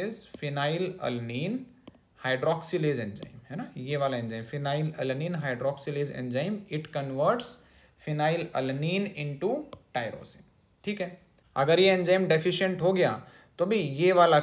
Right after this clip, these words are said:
कन्वर्जन नहीं हो पाएगा। उल्टा क्या होता है, phenylalanine gets converted into phenyl ketone, ठीक है, and it then comes into urine। तो मैंने यही चीज़ लिखी है, like, "In absence of this enzyme, phenylalanine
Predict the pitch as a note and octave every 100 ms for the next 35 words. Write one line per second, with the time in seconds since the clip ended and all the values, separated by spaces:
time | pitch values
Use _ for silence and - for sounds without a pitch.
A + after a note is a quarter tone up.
0 | D3+ C#3 C3 B2+ B2 A2+ A2+ A2+ F#3 F3+
1 | D#3+ C#3+ C3+ C3+ B2+ C3 - - _ D#3
2 | F3+ F#3 F#3 F#3+ G3 D3 - F#3 G3 -
3 | E3+ E3+ F#3 F#3+ - D#3 D#3+ D#3+ E3 F#3
4 | E3+ D#3+ E3 - D3+ D3+ D#3 E3 D3+ D3
5 | D#3+ D#3 C3 B2 A#2+ G#2+ G#2+ F#2 - _
6 | _ _ _ _ _ - G#3 D#3 - D#3
7 | D#3 E3 D#3+ D#3 D#3 D3+ C#3 C#3 C3 B2+
8 | D3 B2 A2+ G#2+ G2+ G2 - _ _ _
9 | _ - C#3 C#3+ D#3 C#3+ D3+ D#3 C#3 C3+
10 | D#3 D3 C#3 F3+ - - _ _ - F3
11 | G#3 G3+ F3+ F3 - A3 B3 B3+ - -
12 | F3 F#3 G#3 D3 C#3 F#3 - - D#3 D3
13 | B2+ D3+ E3 A#2 A2+ B3 - D#3 D3 D3
14 | D#3+ D#3+ - C#3 C3+ C3+ D3+ F#3+ G3